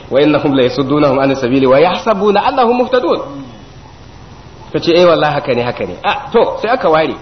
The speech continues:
"Kai je ka gurin wane, kai je ka gurin wane." Sai aka kirawo Talha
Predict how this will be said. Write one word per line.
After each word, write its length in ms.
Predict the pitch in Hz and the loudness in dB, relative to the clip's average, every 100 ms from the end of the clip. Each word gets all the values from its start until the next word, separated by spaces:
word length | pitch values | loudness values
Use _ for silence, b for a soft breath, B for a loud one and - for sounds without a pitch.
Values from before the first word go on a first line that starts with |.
| - - - - | -16 -20 -20 -6
"Kai 340 | 180 196 196 202 | 0 0 0 -4
je 80 | 135 | -6
ka 120 | 139 | -4
gurin 260 | 131 139 139 | -2 0 0
wane, 240 | 135 120 | 0 -2
kai 220 | - 220 | 0 0
je 100 | 170 | 0
ka 120 | 151 147 | -2 -2
gurin 260 | 135 135 | 0 0
wane." 220 | 135 131 92 | 0 -2 -4
Sai 100 | - | -2
aka 200 | 165 165 | -2 -2
kirawo 420 | 135 156 151 151 156 | -2 0 2 0 0
Talha 480 | 196 165 120 - | 0 0 -4 -8